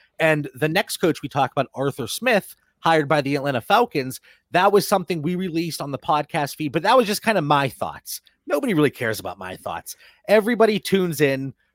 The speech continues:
for Mitch and Dan. So tonight you're gonna get to hear their takes on Dan Campbell and Arthur Smith. So for Dan Campbell, former tight end,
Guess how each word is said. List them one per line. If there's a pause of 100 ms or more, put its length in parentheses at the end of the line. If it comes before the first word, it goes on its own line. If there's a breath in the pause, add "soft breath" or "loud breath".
(120)
for
Mitch
and
Dan.
So
tonight
you're
gonna
get
to
hear
their
takes
on
Dan
Campbell (200 soft breath)
and
Arthur
Smith. (340)
So
for
Dan
Campbell, (200)
former
tight
end,